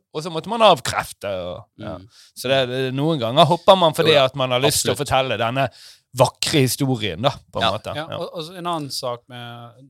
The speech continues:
Speaker 3: du hadde jo han der, eh, Ghost of Kiev, som gikk, eh, sånn
Speaker 2: Mm.
Speaker 3: sinnssykt viralt en periode.
Speaker 2: Ja, ja.
Speaker 3: En sånn jagerpilot som hadde liksom skutt ned sånne åtte russiske fly. Altså, helt
Speaker 2: Ikke
Speaker 3: sånn,
Speaker 2: måte på.
Speaker 3: ja, ja, sant?
Speaker 1: Men
Speaker 3: Og,
Speaker 1: han
Speaker 3: og
Speaker 1: tror ikke jeg var i T V to,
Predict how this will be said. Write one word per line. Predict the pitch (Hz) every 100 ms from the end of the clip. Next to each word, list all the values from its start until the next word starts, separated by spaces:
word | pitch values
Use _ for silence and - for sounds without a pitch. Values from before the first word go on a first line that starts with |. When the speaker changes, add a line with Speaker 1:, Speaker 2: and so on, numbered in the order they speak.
| 147
Speaker 3:
du | 139
hadde | 151 147
jo | 143
han | 143
der, | 139 123
eh, | 117 120
Ghost | 143 139 -
of | 123 -
Kiev, | 160 135 104 95 _ _
som | - -
gikk, | 107 101 - 110
eh, | 104
sånn | 135
Speaker 2:
Mm. | 131 117
Speaker 3:
sinnssykt | 120 294 196 147 143 131 135
viralt | 131 147 139 -
en | 110
periode. | 127 117 120
Speaker 2:
Ja, | 139 123
ja. | 107 - _
Speaker 3:
En | 143
sånn | 156 156
jagerpilot | 147 147 151 156 147 131 127 -
som | 123
hadde | 117
liksom | 127
skutt | - 127 -
ned | 135 123
sånne | 135 120
åtte | 127 127 _ 135
russiske | 120 135 120 -
fly. | - 127
Altså, | 127
helt | 131
Speaker 2:
Ikke | 139
Speaker 3:
sånn, | 113
Speaker 2:
måte | 107 107 123
på. | - 98
Speaker 3:
ja, | 127 120
ja, | 117
sant? | 139 135 - -
Speaker 1:
Men | 139
Speaker 3:
Og, |
Speaker 1:
han | 190 170
Speaker 3:
og |
Speaker 1:
tror | 113 151
ikke | 208
jeg | 180
var | 170
i | 147
T | 139
V | 123
to, | 127 123 101